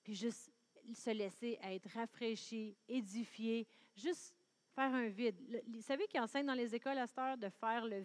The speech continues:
vide, mais le vide qu'ils enseignent, c'est à travers le yoga, là, puis là, ils disent, « OK,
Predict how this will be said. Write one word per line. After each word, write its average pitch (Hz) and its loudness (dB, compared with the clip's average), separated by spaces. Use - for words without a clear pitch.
vide, 247 -4
mais 214 4
le 208 6
vide 254 2
qu'ils 247 0
enseignent, 240 -2
c'est 233 -2
à 196 -4
travers 208 0
le 214 2
yoga, 196 2
là, 202 0
puis 208 -8
là, 202 2
ils 202 -4
disent, « 196 -2
OK, 190 -6